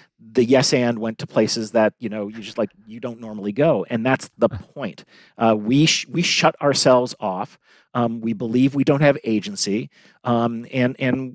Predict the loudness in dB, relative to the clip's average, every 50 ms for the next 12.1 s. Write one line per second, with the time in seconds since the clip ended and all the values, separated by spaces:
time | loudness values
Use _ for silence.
0 | -12 -6 -2 0 2 2 0 0 0 0 0 0 0 -4 -6 -6 -4 -2 -2 0
1 | 2 4 4 4 4 4 2 0 0 -2 -2 2 2 4 4 2 0 -4 -2 -2
2 | -2 -2 -2 -4 -6 -2 -2 -2 -2 -2 -6 -10 -12 -10 -10 -8 -6 -6 -4 -2
3 | 0 0 0 -2 -4 -4 -4 -4 -4 -6 -8 -12 _ _ -4 -2 -2 -2 -4 _
4 | _ _ 2 2 2 2 0 -4 _ _ _ _ _ -20 -16 -4 0 4 4 4
5 | 2 0 -6 -14 -16 -18 _ -20 -20 -20 -20 -16 _ -2 0 0 0 0 -2 -2
6 | -2 -2 -2 -2 2 4 4 6 6 4 2 2 0 0 -2 -4 -6 -6 -6 -6
7 | -4 0 2 4 4 4 2 -2 -6 -6 -6 -6 -6 -8 _ _ _ _ _ _
8 | _ -2 0 2 2 2 2 0 -4 -4 -2 0 2 2 0 -2 -2 -2 -2 -2
9 | -2 -2 0 0 2 4 4 6 6 4 2 0 -4 -10 _ _ _ _ -8 -6
10 | -4 -4 -4 -6 -6 -6 -6 -4 -4 -4 -4 0 2 4 6 6 4 4 2 -4
11 | -10 -8 -2 0 2 2 2 0 -4 -8 -6 -4 -4 -4 -6 -8 -6 -6 -4 -6
12 | -6 -8